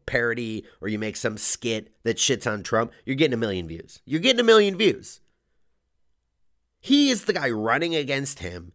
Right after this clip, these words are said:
and he can't even figure this shit out. It's embarrassing. And again, this is why I don't think he's gonna win, because he doesn't have the enthusiasm. Nobody wants him. Nobody wants, nobody likes the guy.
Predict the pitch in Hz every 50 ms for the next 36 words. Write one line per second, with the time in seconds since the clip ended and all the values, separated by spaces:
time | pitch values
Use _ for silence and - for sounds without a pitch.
0 | _ _ - 127 127 135 160 170 - - 156 147 143 139 135 120 117 110 98 82
1 | - _ - 143 110 110 98 95 95 - - - 98 80 82 - - _ _ _
2 | _ _ _ _ _ - 156 143 226 233 208 - 123 123 151 156 120 - - -
3 | - - - 147 175 165 160 113 110 151 - 190 170 143 123 104 104 98 107 117
4 | 127 120 - 127 110 131 131 110 131 151 156 170 214 - - - - _ _ _
5 | 120 107 - - 180 202 196 170 160 - - - _ _ - - 139 170 202 214
6 | 202 202 - _ _ _ - 135 139 131 160 151 127 - _ - 110 120 120 117
7 | 120 120 - - 123 123 117 104 - 113 104 95 76 87 85 87 - - - -
8 | - _ _ _ _ - 92 113 147 180 208 196 165 156 151 143 143 - - -
9 | - - _ _ _ _ _ _ _ _ _ _ _ _ - 135 156 185 233 247
10 | 269 381 - - - - - - - 214 202 320 240 226 - - - - - -
11 | 117 85 - - -